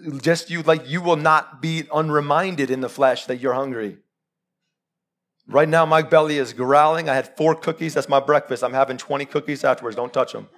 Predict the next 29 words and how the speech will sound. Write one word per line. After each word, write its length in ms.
Your 140
body 360
lets 280
you 80
know 240
when 160
you're 160
hungry. 480
If 160
you're 80
walking 540
in 80
the 100
Spirit, 520
it 140
will 140
let 200
you 80
know 320
that 220
you're 100
hungry. 380
How 180
many 220
of 100
us 320
actually 540
are 160
hungry? 640